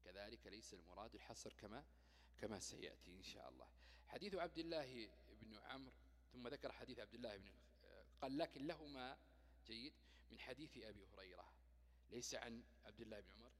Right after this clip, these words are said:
لهما أي ابن ماجه والنسائي من حديث أبي هريرة، وقد أخرجه كذلك هذا اللفظ الآخر من حديث أبي هريرة، أخرجه ابن أبي شيبة والحاكم وابن خزيمة وإسناده صحيح. ولأحمد الحديثان،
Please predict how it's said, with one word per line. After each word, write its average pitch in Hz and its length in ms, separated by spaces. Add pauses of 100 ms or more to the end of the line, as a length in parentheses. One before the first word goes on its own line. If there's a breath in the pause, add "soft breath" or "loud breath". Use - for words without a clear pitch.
(380 loud breath)
لهما 117 440
أي 104 260
ابن 101 160
ماجه 110 300
والنسائي 113 720 (380 loud breath)
من 107 100
حديث 120 380
أبي 104 220
هريرة، 113 400
وقد 113 200
أخرجه 107 420
كذلك 101 360
هذا 101 140
اللفظ 101 220
الآخر 113 420
من 98 100
حديث 101 220
أبي 95 160
هريرة، 123 200
أخرجه 104 260
ابن 95 140
أبي 98 140
شيبة 107 280
والحاكم 120 420 (480 loud breath)
وابن 117 260
خزيمة 113 540
وإسناده 107 680
صحيح. - 280
ولأحمد 214 600
الحديثان، 110 600